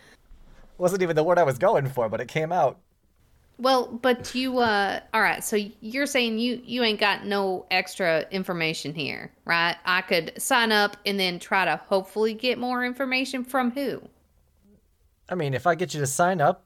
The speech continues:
Speaker 1: uh, to, to the contract signed, I get to take you into Madam Vex's office. Maybe she'll talk to you there, and, um, maybe she'll give you some information.
Speaker 2: All right, let me see this contract. Is there any, like, funny wording in it?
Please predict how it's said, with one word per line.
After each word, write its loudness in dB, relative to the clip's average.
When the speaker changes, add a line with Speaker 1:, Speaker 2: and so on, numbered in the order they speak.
Speaker 1:
uh, 6
to, -6
to -8
the -2
contract 0
signed, 2
I 4
get -2
to -8
take -2
you 0
into 2
Madam 4
Vex's -2
office. 0
Maybe -4
she'll -6
talk 0
to -12
you -6
there, 0
and, -6
um, -4
maybe -6
she'll -2
give -4
you 0
some -6
information. -8
Speaker 2:
All 2
right, 2
let 0
me 0
see -4
this -2
contract. -2
Is -10
there 0
any, 2
like, -2
funny 2
wording 2
in 2
it? -2